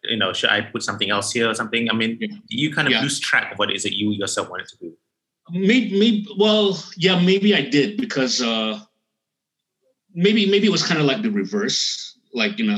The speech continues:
Speaker 2: um,
Speaker 1: Oh, okay.
Speaker 2: because, 'cause, like, in the, the original script, um, Big Nothing was more grounded in, in, in the primary narrative,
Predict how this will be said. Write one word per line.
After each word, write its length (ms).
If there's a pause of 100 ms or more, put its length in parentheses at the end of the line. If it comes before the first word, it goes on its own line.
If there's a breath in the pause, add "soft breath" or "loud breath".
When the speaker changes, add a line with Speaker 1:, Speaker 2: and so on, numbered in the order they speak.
Speaker 2:
um, 140
Speaker 1:
Oh, 200
okay. 200
Speaker 2:
because, 400 (840)
'cause, 180
like, 160
in 180
the, 220
the 140
original 420
script, 600
um, 440 (100)
Big 140
Nothing 320
was 380
more 580 (640 soft breath)
grounded 760
in, 360
in, 560
in 200
the 200
primary 520
narrative, 440